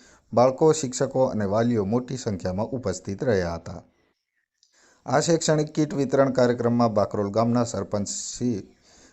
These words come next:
કલસિંહભાઈ રાઠવા, વાવ ગામના સરપંચ પ્રવીણભાઈ રાઠવા, જાંબુઘોડા તાલુકાના બી આર સી કોઓર્ડિનેટર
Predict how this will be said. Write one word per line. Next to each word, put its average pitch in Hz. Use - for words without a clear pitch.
કલસિંહભાઈ 127
રાઠવા, 123
વાવ 110
ગામના 120
સરપંચ 107
પ્રવીણભાઈ 98
રાઠવા, 113
જાંબુઘોડા 110
તાલુકાના 107
બી 101
આર 95
સી 95
કોઓર્ડિનેટર 107